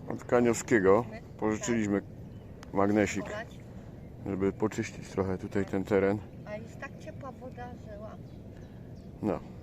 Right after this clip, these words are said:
Speaker 2: Przyjemnie.
Speaker 1: Także Basia śmiga z magnesem. Na razie strój ma wyjściowy taki.
Speaker 2: No dobry, no.
Speaker 1: Nie chciała innego.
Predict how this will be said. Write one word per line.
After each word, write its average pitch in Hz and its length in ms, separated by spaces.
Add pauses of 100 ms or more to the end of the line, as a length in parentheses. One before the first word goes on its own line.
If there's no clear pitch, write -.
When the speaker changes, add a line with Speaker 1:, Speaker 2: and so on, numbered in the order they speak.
Speaker 2:
Przyjemnie. - 400 (720)
Speaker 1:
Także 92 260
Basia 101 320
śmiga 98 360
z 90 60
magnesem. 104 580 (1500)
Na 95 160
razie 101 300
strój 113 300
ma 107 140
wyjściowy 104 540
taki. 107 340 (1080)
Speaker 2:
No - 80
dobry, 269 400 (120)
no. 269 60 (2250)
Speaker 1:
Nie 110 80
chciała 98 380
innego. 92 480